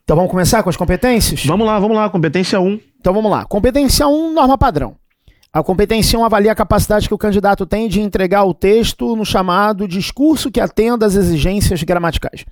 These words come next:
Speaker 2: Uhum.
Speaker 1: Você que tá me ouvindo agora, fez o scout ou fará o scout, provavelmente a partir do momento em que eu tô comentando, conversando isso contigo. E se tiver na C um, o que há de pior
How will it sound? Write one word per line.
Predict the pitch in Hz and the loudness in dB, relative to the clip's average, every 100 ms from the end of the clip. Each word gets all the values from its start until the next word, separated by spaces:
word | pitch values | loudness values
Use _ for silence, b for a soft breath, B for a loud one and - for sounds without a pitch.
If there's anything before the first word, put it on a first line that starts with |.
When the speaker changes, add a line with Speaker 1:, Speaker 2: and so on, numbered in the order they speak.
| _ | _
Speaker 2:
Uhum. | 127 117 113 120 147 - | -10 -8 -6 -8 -8 -2
Speaker 1:
Você | 151 254 | 2 2
que | 262 | 2
tá | 302 | 0
me | |
ouvindo | 269 254 262 | 2 2 0
agora, | 226 151 127 - - _ | 2 2 2 -2 -12 _
fez | - - 226 285 302 202 | -8 0 4 4 2 0
o | |
scout | 202 - 165 151 143 | -6 0 0 0 0
ou | 165 160 | -2 -2
fará | - - 240 220 202 240 269 | -6 0 2 4 4 2 2
o | 214 | 0
scout, | - - 147 147 | -4 0 -2 -2
provavelmente | - 170 165 165 156 156 | -2 0 2 0 0 -2
a | - | 0
partir | 160 - | -2 -2
do | 160 | -2
momento | 147 139 - | -2 -2 -4
em | |
que | 131 | -6
eu | 143 | -6
tô | - 143 - | -4 -4 -6
comentando, | - 170 160 - 175 175 | -4 -2 -2 0 -2 -2
conversando | 165 147 135 165 143 | -2 0 2 0 -2
isso | - | -6
contigo. | 156 - 139 - _ b b b b b b b | -8 -6 -8 -10 _ b b b b b b b
E | - 220 | 2 4
se | 143 269 | 4 4
tiver | - 226 151 220 294 - | 0 0 2 2 2 0
na | 165 180 196 240 302 - | -2 0 2 0 -2 -2
C | - 262 | 2 2
um, | 240 214 196 139 _ _ _ _ b b | 2 0 -2 -4 _ _ _ _ b b
o | 196 190 | -4 0
que | 247 208 | 2 4
há | 208 240 | 4 2
de | 170 | 0
pior | - 285 294 233 202 208 - | 2 4 6 6 4 2 -2